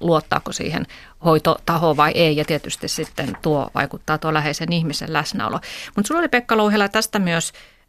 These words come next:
ö, mielenkiintoinen tutkimusesimerkki, että se, mitä siellä potilaan päässä, elikkä aivoissa alkaa aktivoitua, niin riippuu siitä, että mitä tietoja sinne annetaan, ö, sen tutkimuksen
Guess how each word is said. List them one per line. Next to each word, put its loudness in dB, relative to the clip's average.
ö, 4
mielenkiintoinen 0
tutkimusesimerkki, -2
että -2
se, 2
mitä 0
siellä -2
potilaan 2
päässä, 2
elikkä -4
aivoissa 2
alkaa -2
aktivoitua, 0
niin 0
riippuu 0
siitä, 0
että -4
mitä -2
tietoja 4
sinne -4
annetaan, 0
ö, -8
sen -4
tutkimuksen -2